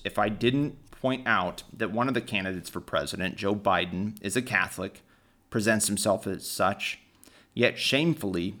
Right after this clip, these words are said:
he is running on a radically pro-abortion platform. Moreover, his running mate, Senator Harris, um, has called the Knights of Columbus an extremist group because of their pro-life beliefs.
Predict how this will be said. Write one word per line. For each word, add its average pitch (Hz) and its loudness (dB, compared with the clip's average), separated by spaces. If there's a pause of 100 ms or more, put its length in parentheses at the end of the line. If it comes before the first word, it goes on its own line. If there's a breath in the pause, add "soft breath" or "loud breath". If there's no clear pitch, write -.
(120)
he 120 0
is 120 0
running 107 2
on 101 0
a 104 0
radically 95 -2
pro-abortion 90 -2
platform. - -6 (640 soft breath)
Moreover, 117 4
his 107 0
running 117 4
mate, 92 -4
Senator 92 -4
Harris, 113 4 (360 loud breath)
um, 101 -2
has 107 -2
called 127 4 (120)
the 107 0
Knights 101 2
of - -2
Columbus 135 -2
an 104 -4
extremist 123 0
group - -10 (720 loud breath)
because 101 -2
of 104 -2
their 98 0
pro-life 95 0
beliefs. - -8